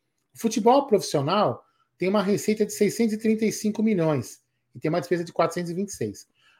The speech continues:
Aí o futebol amador, vinte e sete milhões,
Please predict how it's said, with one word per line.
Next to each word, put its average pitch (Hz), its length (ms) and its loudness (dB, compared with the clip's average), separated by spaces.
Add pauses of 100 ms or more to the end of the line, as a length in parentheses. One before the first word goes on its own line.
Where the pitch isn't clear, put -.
Aí 214 140 8
o 277 40 4
futebol 170 540 4
amador, 175 680 4
vinte 143 220 -8
e - 40 -14
sete 147 280 0
milhões, 202 460 0